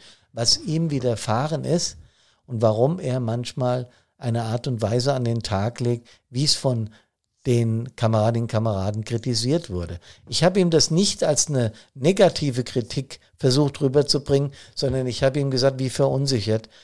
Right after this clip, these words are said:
die Mannschaft manchmal ist, weil du eben nicht, äh, diese Emotionen wahrnimmst und reagierst. Und als er seine Geschichte, seine Geschichte aus einem Feuerwehreinsatz erzählt hatte,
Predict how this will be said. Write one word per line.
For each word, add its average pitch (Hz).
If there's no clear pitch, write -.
die 113
Mannschaft 120
manchmal 120
ist, -
weil 123
du 135
eben 131
nicht, 127
äh, 110
diese 120
Emotionen 113
wahrnimmst 101
und 107
reagierst. 95
Und 151
als 196
er 202
seine 151
Geschichte, 131
seine 104
Geschichte 180
aus 143
einem 123
Feuerwehreinsatz 143
erzählt 143
hatte, 110